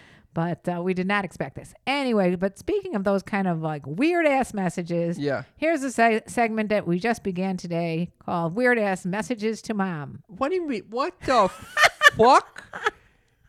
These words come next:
Speaker 2: What do you mean we just began today? That it
Speaker 1: We
Speaker 2: just
Speaker 1: did.
Speaker 2: began just now when you said that.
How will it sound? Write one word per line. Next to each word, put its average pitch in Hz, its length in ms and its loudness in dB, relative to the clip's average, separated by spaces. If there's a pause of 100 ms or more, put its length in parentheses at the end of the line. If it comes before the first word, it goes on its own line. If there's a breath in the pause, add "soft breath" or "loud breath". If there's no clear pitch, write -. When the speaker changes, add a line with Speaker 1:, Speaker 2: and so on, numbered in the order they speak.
(220)
Speaker 2:
What 277 180 -2
do 339 60 4
you 320 60 0
mean 269 200 0
we 226 140 0 (100)
just 269 320 4
began 220 480 2
today? 180 640 4
That 220 240 8
it 247 80 4
Speaker 1:
We 349 40 -4
Speaker 2:
just 370 220 2
Speaker 1:
did. 254 120 0
Speaker 2:
began 262 240 6
just 262 200 -2
now 320 300 6
when 196 140 6
you 226 100 6
said 392 240 4
that. 156 320 -2